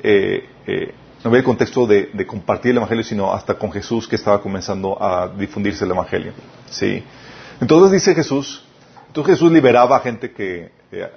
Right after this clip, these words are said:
antes de que lo conociera. ¿Sí? Eh, y dice Je-, Jesús en Mateo doce, del cuarenta y tres al cuarenta y cinco, dice, "Cuando un espíritu maligno sale de una persona, va por lugares áridos buscando descanso sin encontrarlo. Entonces dice, 'Volveré a la casa de donde salí.'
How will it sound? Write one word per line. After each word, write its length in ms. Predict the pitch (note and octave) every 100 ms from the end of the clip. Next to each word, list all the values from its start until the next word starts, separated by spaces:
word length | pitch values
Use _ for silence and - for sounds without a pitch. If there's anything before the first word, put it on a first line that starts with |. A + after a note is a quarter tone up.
| _
antes 260 | - A2 A2+
de 80 | A2
que 160 | G#2
lo 120 | F#2 F2+
conociera. 460 | F#2 E2+ A2 G2+ - - - - - - -
¿Sí? 360 | - F#2+ F#2+ - - - -
Eh, 640 | G#2+ G2+ G2+ G2+ G2 G2 - _ _ _
y 120 | B2+
dice 240 | C3 C3 D3+
Je-, 160 | D3+ A#2+
Jesús 240 | A#2 A#2+ C3
en 40 |
Mateo 300 | B2 - A#2+
doce, 300 | A2 G#2+ B2
del 180 | G#2 F#2
cuarenta 300 | - F#2 F#2+
y 20 |
tres 180 | - G2
al 80 | G#2
cuarenta 220 | F#2+ F2
y 40 |
cinco, 200 | F#2 F2+
dice, 300 | G#2+ G#2 A2 - - - -
"Cuando 220 | - C#3
un 140 | E3+
espíritu 400 | G#3 - D#3+ D#3
maligno 400 | C3+ A2+ A#2+ A#2+
sale 320 | A#2+ - A#2 A#2
de 80 |
una 180 | G#2+ G#2
persona, 360 | - - F#2 F2+
va 180 | A2+ B2+
por 100 | D3
lugares 420 | B2 A#2+ A#2 -
áridos 440 | A#2+ A2+ A#2 B2 A#2
buscando 600 | G#2+ - A#2 G#2+ G#2 G#2+
descanso 480 | G#2 - G2+ G2+
sin 180 | G#2 G#2
encontrarlo. 600 | G2 - G2 - G#2 F#2 - - - - - _ -
Entonces 360 | G2 A2+ G#2+
dice, 220 | G#2 G2+ F2+
'Volveré 360 | G2 G2 A2
a 20 |
la 120 | D#3 D#3
casa 280 | C3+ -
de 80 | C3
donde 200 | A#2 A2
salí.' 280 | G2+ A2 G#2+